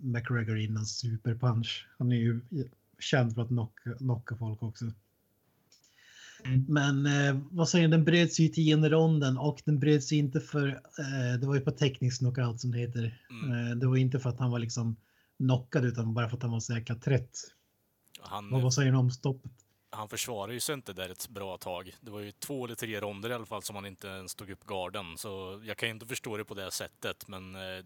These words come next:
Speaker 3: det var ju liknande i den Badou Jack-fighten också. Så, ja, jag har inget problem med det, men det är klart man hade gärna velat se två ronder till, bara för att se om det hade hänt något extra.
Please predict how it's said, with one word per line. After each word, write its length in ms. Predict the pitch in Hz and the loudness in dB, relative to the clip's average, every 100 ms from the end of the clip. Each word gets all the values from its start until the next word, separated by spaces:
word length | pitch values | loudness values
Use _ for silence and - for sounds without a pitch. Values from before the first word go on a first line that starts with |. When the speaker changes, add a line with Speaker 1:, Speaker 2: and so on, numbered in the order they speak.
| 92 | -12
Speaker 3:
det 60 | |
var 100 | 107 | -10
ju 60 | 107 | -8
liknande 520 | 113 104 - 107 123 | -8 -10 -10 -10 -10
i 280 | 117 113 117 | -12 -10 -12
den 320 | 117 104 98 | -12 -14 -10
Badou 380 | 101 95 104 104 95 | -8 -6 -8 -10 -8
Jack-fighten 720 | 110 - - 101 98 - 110 | -8 -8 -10 -8 -8 -8 -10
också. 340 | 90 - 101 | -8 -6 -6
Så, 320 | - 104 98 92 _ | -8 -10 -12 -16 _
ja, 60 | 82 95 107 92 _ | -20 -20 -20 _ _
jag 360 | 113 117 113 | -12 -8 -6
har 100 | 113 | -6
inget 160 | 113 101 | -8 -12
problem 320 | 104 120 110 | -12 -10 -10
med 100 | 87 - | -12 -16
det, 100 | - | -16
men 260 | 90 90 - _ _ _ _ _ | -16 -18 -20 _ _ _ _ _
det 60 | 120 | -14
är 40 | |
klart 160 | 113 107 | -10 -8
man 120 | 107 | -8
hade 180 | 110 107 | -10 -8
gärna 180 | 110 104 | -8 -8
velat 200 | 117 117 | -8 -8
se 160 | - | -8
två 180 | 101 110 | -8 -8
ronder 200 | 98 92 | -8 -8
till, 260 | 87 98 80 | -10 -12 -14
bara 160 | - 104 | -8 -8
för 100 | 98 | -6
att 60 | 92 | -8
se 100 | 98 | -8
om 60 | |
det 60 | 92 | -8
hade 140 | 90 | -8
hänt 200 | 98 92 | -10 -12
något 160 | 95 92 | -14 -14
extra. 320 | - - 87 | -12 -10 -10